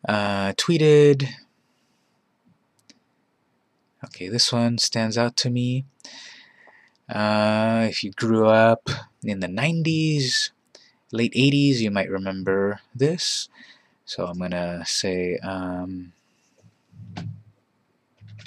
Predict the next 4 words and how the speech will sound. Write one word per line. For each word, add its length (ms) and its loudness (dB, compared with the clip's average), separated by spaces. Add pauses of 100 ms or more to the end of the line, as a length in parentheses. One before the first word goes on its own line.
(760)
"Nice. 600 -8 (1400)
We 280 -10 (1300)
once 680 -4
made 380 -4